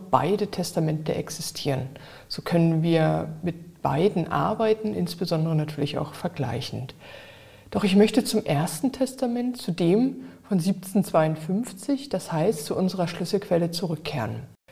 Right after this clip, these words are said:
Das Dokument zeugt davon, dass alles unter dem Primat der militärischen Leistungsfähigkeit des Staates stand. Gebetsmühlenartig betonte Friedrich, dass Finanzen, innere Regierung, Politik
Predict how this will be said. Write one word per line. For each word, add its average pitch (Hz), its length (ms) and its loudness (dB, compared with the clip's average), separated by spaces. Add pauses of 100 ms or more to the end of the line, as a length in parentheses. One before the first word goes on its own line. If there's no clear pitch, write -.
(140)
Das 175 140 -6
Dokument 214 460 6
zeugt 175 400 2
davon, 254 400 -2 (440)
dass 196 200 -6 (120)
alles 254 460 4
unter 208 260 4
dem 196 200 4
Primat 170 580 2
der 190 80 4
militärischen 170 800 0
Leistungsfähigkeit 165 1120 -2
des 160 120 -2
Staates - 560 -2
stand. - 520 -6 (580)
Gebetsmühlenartig 190 1400 2
betonte 220 520 0
Friedrich, - 720 -6 (300)
dass - 180 0
Finanzen, 262 840 2 (100)
innere 196 500 2
Regierung, 269 800 0 (380)
Politik 247 680 4